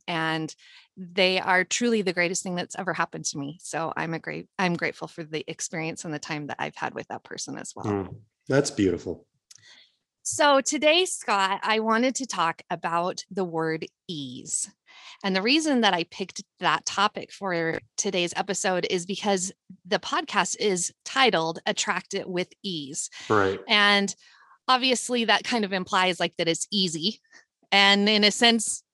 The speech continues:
Speaker 1: it is once you understand how it works, but it's also
Speaker 2: <laughs>
Speaker 1: about the hardest thing you'll ever do because you
Speaker 2: Right.
Speaker 1: have to constantly be working at it, right?
Speaker 2: Consistency. Yeah.
Speaker 1: But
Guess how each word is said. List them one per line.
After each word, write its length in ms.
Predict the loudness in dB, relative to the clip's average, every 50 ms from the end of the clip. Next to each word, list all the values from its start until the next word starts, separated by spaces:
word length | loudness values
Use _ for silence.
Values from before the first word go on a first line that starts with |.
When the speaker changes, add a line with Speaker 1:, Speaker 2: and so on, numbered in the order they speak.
| _ 4
Speaker 1:
it 180 | 6 6 6 6
is 340 | 4 4 4 2 2 0 -2
once 240 | -4 -4 -4 -4
you 100 | -4 -4
understand 480 | -2 0 -2 -2 -2 0 0 0 0 0
how 200 | 0 0 0 2
it 60 | 2
works, 380 | 0 0 0 0 -4 -8 -14 -12 -6
but 180 | -4 0 0
it's 140 | 2 4 4
also 540 | 4 4 6 2 2 4 2 2 2 2 0
Speaker 2:
<laughs> 60 | 0
Speaker 1:
about 360 | -2 0 2 4 4 4 4
the 60 | 2
hardest 320 | 0 2 2 0 0 -2 -2
thing 120 | -4 -2
you'll 180 | -2 0 2 2
ever 220 | 2 2 0 -2
do 320 | -2 0 0 0 0 0 0 -2
because 280 | -2 -4 -2 0 4
you 100 | 6 6
Speaker 2:
Right. 440 | 8 8 8 8 8 8 6 6 6
Speaker 1:
have 160 | 4 4 4 2 2
to 160 | 2 2 2 2 -4 -14 -16 -16 -14 -12
constantly 720 | -4 4 6 6 6 6 4 2 2 2 2 4 2 2
be 180 | 2 2 -2 -2
working 440 | 0 0 0 0 6 6 6 6 8
at 180 | 6 8 8 8
it, 200 | 8 6 4 2
right? 100 | 2 2 2 4
Speaker 2:
Consistency. 200 | 2 0 -2 -4 -8 -14 -20 -18 -8 0
Yeah. 360 | 2 4 6 6 4 2 0 -4
Speaker 1:
But 500 | 0 2 2 4 4 2 2 0 -2 -4